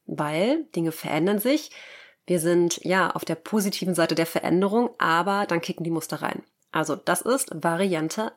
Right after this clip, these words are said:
eins. Es gibt aber noch eine weitere Möglichkeit, die ich mit dir teilen möchte. Ein anderer sehr relevanter Grund, weshalb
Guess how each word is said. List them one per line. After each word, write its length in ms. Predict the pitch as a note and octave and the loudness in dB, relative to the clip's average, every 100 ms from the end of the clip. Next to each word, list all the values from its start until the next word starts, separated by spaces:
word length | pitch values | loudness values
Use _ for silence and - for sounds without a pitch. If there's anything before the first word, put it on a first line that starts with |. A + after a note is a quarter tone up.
| _ | _
eins. 540 | - D3 - - - - - - - - - _ | -4 -2 -2 -8 -10 -12 -20 -18 -18 -20 -20 _
Es 140 | - - | -2 0
gibt 200 | - - | 0 2
aber 100 | F#3 | 2
noch 160 | F#3 | 2
eine 340 | - D#3 D#3+ E3 | 0 0 0 -2
weitere 440 | D3+ D#3+ E3+ G3+ | 0 0 0 0
Möglichkeit, 760 | A3+ D#3+ D#3+ - - E3+ F#3+ E3+ | 0 0 -2 -12 -4 -2 -2 -4
die 200 | E3+ F3+ | -2 -2
ich 200 | - - | -4 -10
mit 100 | E3+ | -4
dir 80 | F#3 | -4
teilen 320 | - E3 D#3+ | -2 0 0
möchte. 240 | D3+ - _ _ _ _ - | -2 -8 _ _ _ _ -4
Ein 180 | F3 - | -4 0
anderer 720 | - B3 C4 A3 G#3+ - - _ | 2 4 4 4 2 2 -2 _
sehr 840 | D#3+ D3 F3 F#3 G#3 A3 A3+ B3 - | -10 -2 2 4 2 0 -2 -4 -8
relevanter 640 | F3 F#3 F3+ F3 F3 E3+ | -4 0 2 2 0 -2
Grund, 500 | - F3 B3 E4+ - | -2 2 2 2 -2
weshalb 600 | F3 F3 - F#3 F3+ - | -6 -6 -4 2 2 0